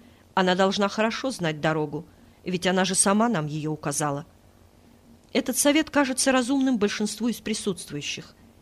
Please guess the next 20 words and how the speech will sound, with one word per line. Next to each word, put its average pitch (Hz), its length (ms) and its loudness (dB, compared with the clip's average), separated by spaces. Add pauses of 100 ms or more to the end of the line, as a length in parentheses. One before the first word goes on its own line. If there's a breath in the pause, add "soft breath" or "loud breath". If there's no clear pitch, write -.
(200)
Они 233 240 4
не 269 120 0
трусы. - 460 -4 (520 loud breath)
Однако 302 380 4
лишь 294 220 2
некоторые 226 440 0
из 190 120 -4
них 277 280 -2 (340 loud breath)
участвовали 247 580 0
в 226 40 2
настоящих 226 720 0
схватках - 560 -2
с - 120 -4
индейцами. 156 640 -4 (440 soft breath)
Многие 311 380 4
вообще 320 400 0
видели 190 320 0
только 196 260 -2
тех 269 260 -6
индейцев, 165 520 -4